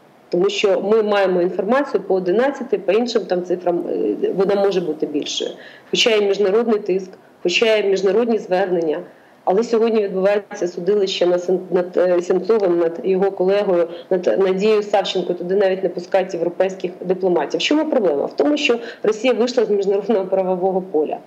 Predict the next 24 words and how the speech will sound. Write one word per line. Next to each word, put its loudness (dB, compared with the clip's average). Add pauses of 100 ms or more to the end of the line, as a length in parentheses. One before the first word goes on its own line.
(380)
В -10
чому 2
проблема, 0
що -2
українців 0
з-, 0
незаконно 0
утримують -2
на 4
Донбасі? -2
В -18
тому, 2
що -2
там 0
сьогодні 0
відбувається 0
окупація, 0 (240)
в -14
тому 2
числі -2
російськими -2
військами. -6
Ну, 2
питання, 0